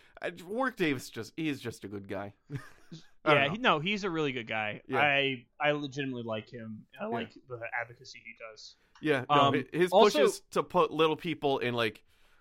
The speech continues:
Speaker 1: real
Speaker 2: Well,
Speaker 1: acting role, like, they
Speaker 2: yeah.
Speaker 1: are actors, they're real, give them real acting roles.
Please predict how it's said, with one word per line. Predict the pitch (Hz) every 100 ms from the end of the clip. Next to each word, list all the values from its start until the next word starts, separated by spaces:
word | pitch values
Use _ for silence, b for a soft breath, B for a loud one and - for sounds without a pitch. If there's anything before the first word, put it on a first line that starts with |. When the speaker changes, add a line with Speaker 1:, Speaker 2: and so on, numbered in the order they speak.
| _ _ _ _ _ _ _ _ -
Speaker 1:
real | 120 170 175
Speaker 2:
Well, | 160
Speaker 1:
acting | 135 135 147 131
role, | 123 120 131
like, | 135 131 - - 117
they | 147 156
Speaker 2:
yeah. |
Speaker 1:
are | 143 143
actors, | 131 127 131 117 113 - -
they're | 139 127
real, | 131 120 101 123
give | 113 139 123
them | 123
real | 123 117
acting | 113 110 113
roles. | 110 107 104 104